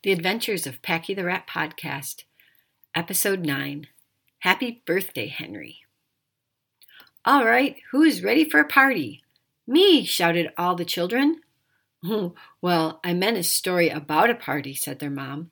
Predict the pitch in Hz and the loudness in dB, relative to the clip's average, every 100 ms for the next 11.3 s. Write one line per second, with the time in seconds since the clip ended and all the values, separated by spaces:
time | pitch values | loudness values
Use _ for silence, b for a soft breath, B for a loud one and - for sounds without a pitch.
0 | _ B B B - - 269 277 247 254 | _ B B B -6 -2 0 0 0 -2
1 | 254 254 - 294 311 - 214 - 156 151 | -2 -4 -4 -2 -2 -2 -4 -4 -8 -6
2 | 156 - 180 175 175 214 214 175 180 B | -8 -6 -6 -4 -2 -2 -2 -4 -10 B
3 | B B _ _ - 147 - 240 170 - | B B _ _ -14 -12 -6 -4 -2 -4
4 | - 202 - - _ _ - 156 165 170 | -8 -4 -2 -4 _ _ -10 -4 -4 -4
5 | 190 175 151 151 - - 208 226 233 - | -6 -4 -4 -6 -8 -8 -4 -4 -4 -6
6 | 160 160 - 156 - - 135 - 165 156 | -6 -6 -12 -16 -16 -14 -12 -8 -6 -6
7 | 135 127 - - _ b b b - 165 | -8 -10 -18 -20 _ b b b -2 -2
8 | 147 147 _ - 226 214 - 196 185 185 | -2 -6 _ -4 -2 -2 -2 0 -2 -6
9 | - - 202 226 202 170 165 - 143 135 | -6 -4 0 0 0 -2 -6 -8 -8 -4
10 | 147 190 - 156 131 - - 120 143 147 | -4 -2 -2 -2 -4 -8 -10 -10 -8 -8
11 | 143 143 | -8 -12